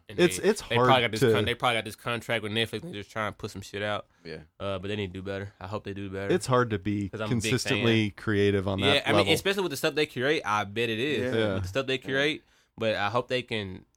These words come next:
Speaker 1: I didn't. They need to take a break for probably, like, a year and then come back
Speaker 3: Yeah.
Speaker 1: next year.
Speaker 3: I wonder
Speaker 2: Yeah.
Speaker 3: if it's the same writers. I don't, I don't know if it is or not.
Speaker 1: Mm.
Speaker 3: I
Speaker 1: Yeah,
Speaker 3: wonder if
Speaker 1: I
Speaker 3: they
Speaker 1: probably need
Speaker 3: switched
Speaker 1: to
Speaker 3: them
Speaker 1: look
Speaker 3: up.
Speaker 1: that up. Yeah,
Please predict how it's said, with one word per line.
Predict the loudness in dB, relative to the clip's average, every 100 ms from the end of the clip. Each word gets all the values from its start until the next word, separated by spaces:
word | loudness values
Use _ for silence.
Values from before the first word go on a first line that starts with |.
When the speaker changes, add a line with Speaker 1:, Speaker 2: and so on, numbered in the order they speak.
| -6
Speaker 1:
I | 2
didn't. | 2 4
They | 4
need | 4 2
to | 2
take |
a | 0
break | 0 0 0
for | -2
probably, | -2 0
like, | 0
a | -2
year | -2 -2 -4 -10 _ -14
and | -8
then | -6 -6
come | -8 -8
back | -8 -10
Speaker 3:
Yeah. |
Speaker 1:
next | -12 -12 -12
year. | -8
Speaker 3:
I |
wonder | -4 0
Speaker 2:
Yeah. | 0
Speaker 3:
if | -2
it's |
the | -8
same | -10 -8 -8
writers. | -6 -8 -10 -20 _ _
I | -16
don't, | -16 -16
I |
don't | -16 -16
know |
if | -16 -14
it |
is | -14 -14
or | -20
not. | -20 _ -12
Speaker 1:
Mm. |
Speaker 3:
I |
Speaker 1:
Yeah, | -10 -10 -12 -12
Speaker 3:
wonder | -8
if | -4
Speaker 1:
I | -4
Speaker 3:
they | -4
Speaker 1:
probably | -4 -4
need |
Speaker 3:
switched |
Speaker 1:
to | -6
Speaker 3:
them |
Speaker 1:
look | -6
Speaker 3:
up. | -8
Speaker 1:
that | -10
up. | -10 -12
Yeah, | -12 -10 -12